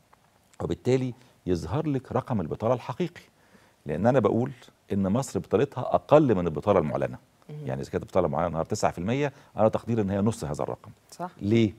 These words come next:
Speaker 1: لأن في ناس كثر بيشتغلوا في مجالات مش مثبتين، فهو ظاهر للحكومة إن هو بيشتغلش، بس هو الحقيقة بيشتغل فرد أمن أو جنايني أو في العمالة أو في النظافة أو في التشغيلات. لو اتعملت هذه الشركات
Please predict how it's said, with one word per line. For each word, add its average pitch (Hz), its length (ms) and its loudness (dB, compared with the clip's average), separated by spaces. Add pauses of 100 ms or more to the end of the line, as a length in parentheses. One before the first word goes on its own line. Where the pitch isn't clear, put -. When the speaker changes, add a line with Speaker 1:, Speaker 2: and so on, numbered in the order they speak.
(300)
Speaker 1:
لأن 92 240 -4
في 151 300 -6 (100)
ناس - 340 -4 (100)
كثر - 260 0 (580)
بيشتغلوا 139 360 0
في - 120 -8
مجالات 117 260 -2
مش 156 160 -6
مثبتين، 151 440 -2 (500)
فهو 117 340 4
ظاهر 131 340 6
للحكومة 113 580 -2 (220)
إن 110 60 0
هو 131 80 4
بيشتغلش، 143 460 -2 (500)
بس - 120 -14
هو 87 60 2
الحقيقة 120 220 0
بيشتغل 92 300 -2
فرد 78 260 -2
أمن 92 300 -4 (200)
أو - 120 0
جنايني 90 500 -4 (360)
أو 62 80 -6
في - 80 -8
العمالة 78 400 -4
أو - 100 -6
في - 120 -12
النظافة 82 520 0
أو - 60 -2
في - 100 -12
التشغيلات. - 640 -6 (480)
لو 76 120 2
اتعملت 135 380 -2
هذه 90 160 -2
الشركات 117 480 -8